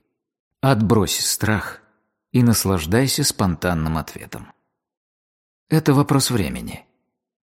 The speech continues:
Ты попробуешь и очень скоро увидишь, как страх исчезает.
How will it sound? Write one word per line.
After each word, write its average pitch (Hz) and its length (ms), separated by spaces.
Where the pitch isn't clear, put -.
Ты 101 180
попробуешь - 840
и 139 100
очень 143 260
скоро 131 300
увидишь, 117 600
как 101 200
страх - 560
исчезает. 64 840